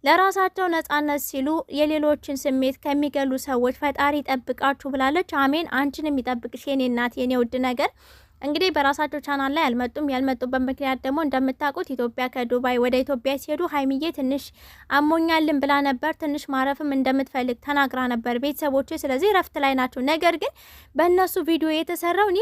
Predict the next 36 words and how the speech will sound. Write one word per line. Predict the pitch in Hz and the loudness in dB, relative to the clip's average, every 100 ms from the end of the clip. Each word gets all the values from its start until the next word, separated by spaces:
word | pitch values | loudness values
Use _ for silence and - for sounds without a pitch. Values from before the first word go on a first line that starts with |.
| 392 | 2
በጣም | 311 311 403 | 0 0 0
ነው | 415 | 0
ያስደነገጠኝ። | 339 - 302 285 254 254 247 262 | 0 -2 -2 -2 -2 -2 -2 -2
ምክንያቱም | 320 370 370 381 453 | -2 0 0 0 0
አይታችሁት | 349 320 339 339 339 320 277 | 0 2 0 -2 -4 -2 0
ሊሆን | 294 320 311 | 2 2 0
ይችላል። | 302 302 330 | -2 0 0
ያላያችሁም | 294 277 294 294 285 302 277 | 2 2 2 2 0 -4 -2
ካላችሁ | 285 269 277 302 - | 0 2 2 0 -4
እኔ | 440 285 240 - - - - | -4 -2 -4 -10 -20 -20 -8
ብታዩት | 262 - 339 330 359 - 359 302 240 - | -6 -4 0 2 2 -2 -4 0 0 2
አላቅም፣ | 294 359 359 - 339 | 2 4 0 -2 -4
የእናንተ | 320 330 339 330 | -2 0 0 -2
ስሜት | 339 294 277 | -2 -2 -2
ነው፣ | 247 | -2
ማየትም | 269 302 320 | 0 0 -4
ትችላላችሁ። | 311 311 311 320 330 381 | -4 -2 0 0 -2 -4
ግን | 320 587 _ _ _ _ - | -4 -4 _ _ _ _ -4
እኔ | 302 | -2
ባታዩት | 370 320 311 320 311 | 0 0 0 -2 0
እመርጣለሁ። | 302 294 269 294 | 0 0 -2 -2
ምክንያቱም | 302 311 339 302 | -2 -2 0 0
በጣም | 285 294 | 2 0
ስለሚያስደነግጥ | 311 294 285 277 - 285 277 349 | 0 0 0 -2 -2 -4 -4 -4
ማለት | 330 277 269 | -2 -2 -2
ነው። | 277 | -2
እኔ | 294 330 | 0 2
ራሴ | 330 339 | 0 0
በጣም | 330 - 359 | -2 0 -2
ነው | 339 | 0
የደነገጥኩት። | 277 254 240 247 277 | 0 0 -2 -4 -4
ሰው | - 349 | 0 2
እንዴት | 339 320 | 2 0
ነው | 311 | 0
የሚያስበው? | 285 285 269 - 262 | 0 0 -2 -2 0
ማለት | 262 311 539 | 2 4 2